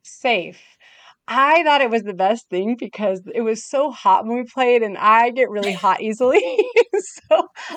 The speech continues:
I personally loved it. But I know when I was also at Can-, with Candrea, he was a big pants guy. And,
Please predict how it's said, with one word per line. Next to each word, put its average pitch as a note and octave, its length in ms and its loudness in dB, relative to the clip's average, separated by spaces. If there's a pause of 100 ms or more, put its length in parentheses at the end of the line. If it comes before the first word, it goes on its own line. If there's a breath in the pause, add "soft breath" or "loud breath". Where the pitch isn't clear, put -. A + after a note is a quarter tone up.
(140 loud breath)
I D4 360 2
personally C#4 720 0
loved G#3+ 480 2
it. C#4 240 4 (560 loud breath)
But A3+ 500 6
I A3 160 2
know A3+ 280 4
when A3 120 0
I G#3 80 2
was G3+ 140 0
also G#3 320 -2
at F3+ 160 -4
Can-, F#3+ 340 -6
with G#3 240 -10
Candrea, F3+ 540 -4
he G#3 120 -8
was F#3 140 -8
a F#3+ 60 -8
big F3+ 280 -8
pants F3+ 420 -10
guy. F#3 280 -2
And, F3 240 -4